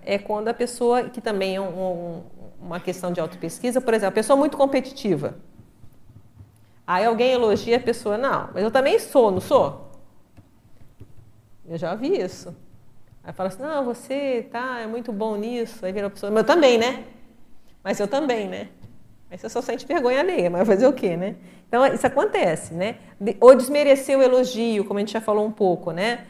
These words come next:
É, não, "Ah, isso não é grande coisa, pra fulano é fácil, não é bem assim."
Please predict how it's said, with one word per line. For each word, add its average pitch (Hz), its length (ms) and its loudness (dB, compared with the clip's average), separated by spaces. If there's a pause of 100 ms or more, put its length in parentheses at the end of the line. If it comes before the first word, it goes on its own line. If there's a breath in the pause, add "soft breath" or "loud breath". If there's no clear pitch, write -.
(240 loud breath)
É, 185 280 6
não, 240 160 2
"Ah, 277 160 2
isso 220 160 0
não 494 100 0
é - 20 0
grande 320 260 -2
coisa, 185 840 2 (200 loud breath)
pra 262 120 4
fulano 320 380 0
é 381 80 -4
fácil, 175 880 0
não 214 180 -4
é 349 120 0
bem 285 200 4
assim." 185 840 -6